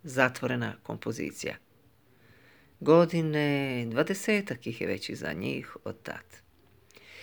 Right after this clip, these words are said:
Kad je konačno znala da će muž preživjeti, odahnula je jedno popodne uz kafu, smoždena od svega, uzela je svoj telefon i napisala:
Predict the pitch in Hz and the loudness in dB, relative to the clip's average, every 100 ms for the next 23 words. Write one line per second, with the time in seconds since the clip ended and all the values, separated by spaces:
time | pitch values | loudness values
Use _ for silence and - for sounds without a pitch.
0 | - - 185 202 202 247 294 226 170 151 | -18 2 6 6 8 6 6 6 6 8
1 | 165 143 131 - 127 131 120 113 - 113 | 8 8 6 2 -2 -2 -4 -4 -6 -4
2 | 107 110 98 123 143 - 220 - 131 139 | -2 0 0 0 -2 -6 -10 -2 2 6
3 | 131 110 - 120 117 110 - 139 196 226 | 8 6 2 4 4 4 2 4 4 4
4 | 226 - - 131 135 127 - - 123 147 | -2 -4 0 0 0 -4 -8 2 6 6
5 | - 170 170 - 120 135 123 113 98 - | 4 -8 -8 0 4 4 2 -2 -4 -10
6 | - - - 165 175 170 - - - - | -14 -2 2 2 2 -4 -6 -14 -20 -20
7 | - - - - 202 180 151 135 120 - | -20 -20 -6 4 8 10 10 8 4 4
8 | 143 175 165 135 123 131 113 - 113 95 | 4 4 2 0 0 -2 -4 -4 -6 -6
9 | - - - - | -10 -12 -12 -14